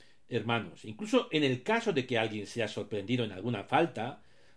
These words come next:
vosotros, los espirituales, corregidlo con espíritu de mansedumbre. Pero vigílate a ti mismo, no sea que también tú seas tentado. Llevad los unos las cargas de los otros, y así cumpliréis la ley de Cristo.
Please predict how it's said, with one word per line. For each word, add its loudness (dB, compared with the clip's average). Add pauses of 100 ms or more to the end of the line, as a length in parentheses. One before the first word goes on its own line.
vosotros, 4
los -10
espirituales, 0 (260)
corregidlo 2
con -4
espíritu -6
de 2
mansedumbre. -4 (680)
Pero 4
vigílate 4
a 4
ti 0
mismo, -2
no -6
sea 2
que 2 (420)
también -8
tú 0
seas -4
tentado. -2 (1000)
Llevad 4
los 0
unos 0
las -2
cargas 0
de -4
los -12
otros, -14
y -2
así 0
cumpliréis 0
la -6
ley -6
de -12
Cristo. -18